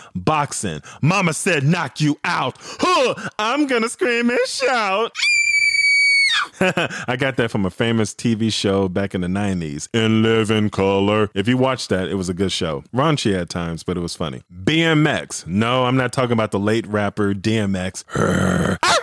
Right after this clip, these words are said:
No, I'm talking about B M X, the bike. Diving, fencing, football, golf, hockey, karate, judo, rugby,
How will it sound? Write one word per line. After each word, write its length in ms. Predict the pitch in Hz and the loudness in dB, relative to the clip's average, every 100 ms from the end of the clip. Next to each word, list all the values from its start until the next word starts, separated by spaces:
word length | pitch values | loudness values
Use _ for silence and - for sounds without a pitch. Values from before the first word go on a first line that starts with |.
| - - 698 622 - - | -4 -2 0 0 -4 -6
No, 320 | - 160 127 92 | -2 0 0 0
I'm 160 | 120 | -4
talking 320 | - 135 131 120 | 0 0 2 0
about 400 | 110 117 110 98 | 2 0 0 0
B 260 | 139 143 | 0 2
M 220 | 127 123 | 0 0
X, 260 | 127 107 - | 0 -2 -2
the 140 | - | -4
bike. 480 | 101 139 101 - - - 98 | 0 0 -2 -6 -18 -12 -4
Diving, 600 | 147 156 135 101 82 76 | 0 2 0 0 -4 -8
fencing, 840 | - 165 165 143 - 90 80 82 | -4 0 2 0 -2 -4 -4 -8
football, 600 | - 185 131 120 98 78 | -2 -2 2 2 2 0
golf, 540 | 85 87 143 107 80 - | -4 0 0 0 -4 -10
hockey, 560 | - 175 160 - 104 80 | -4 -2 -2 -2 -4 -4
karate, 640 | - 113 123 123 92 85 - | -2 0 2 0 -4 -6 -8
judo, 540 | 98 165 170 113 90 82 - | -2 2 2 0 -2 -8 -6
rugby, 600 | 98 139 151 113 104 80 | 0 0 0 0 -2 -2